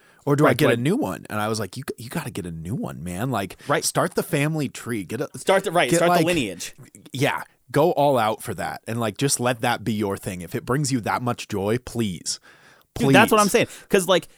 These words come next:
Speaker 2: everybody in, in Madison's family was super supportive and was like, "We love those gifts." And they're like, "They wouldn't be for us, but, like, it's perfect because that is shit that will make you two both so happy."
Speaker 1: Yeah.
Speaker 2: And I'm like, "Yes, a hundred percent it does. That's, like, the funniest shit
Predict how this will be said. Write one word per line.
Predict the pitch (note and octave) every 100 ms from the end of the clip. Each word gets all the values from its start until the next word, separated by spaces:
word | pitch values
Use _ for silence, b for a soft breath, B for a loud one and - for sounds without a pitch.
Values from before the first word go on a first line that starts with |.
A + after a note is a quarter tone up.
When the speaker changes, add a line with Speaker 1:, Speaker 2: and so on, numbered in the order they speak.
| b G3+
Speaker 2:
everybody | G#3+ G3+ G#3+ G#3 D3+ - -
in, | D#3+ D#3+ C3
in | D#3+ D#3
Madison's | D#3 D3+ D#3 D3+
family | D3+ D3
was | B2
super | D#3 C#3
supportive | C3 C3 C3+ C#3+ D3+
and | C#3
was | B2+ A#2+
like, | A2
"We | B2 A#2
love | A2 A#2 A#2+
those | B2+ A#2
gifts." | - A2+ - - -
And | D3+
they're |
like, | C#3+ A#2+
"They | D3
wouldn't | C3+ C3 D3+ B2
be | C3 D3
for | C3 A#2+
us, | A#2 C#3+ - - -
but, | D#3+
like, | C#3 A#2+ - _ _
it's | E3 D#3
perfect | - D3+ D#3+ D3+
because | D3+ D#3+ B2+ G2+
that | G#2+ B2
is | C3+
shit | C3 D3 C3
that | C3
will | A#2+
make | A#2+ A2+
you | G#2+ A2+
two | - A#2
both | G#2 G#2+ -
so | - G#2+ G#2+
happy." | G2 C3
Speaker 1:
Yeah. | C3+ -
Speaker 2:
And | A2+
I'm | A2+
like, | A2
"Yes, | G2+ G2+ E2+ b b -
a | C#3+
hundred | A2+ C3 C3+ C3+ C3
percent | A#2 - G#2
it | -
does. | F#2+ F#2
That's, | A2+ -
like, | A#2
the | G#2+
funniest | - A#2 A#2 A2 -
shit | A2+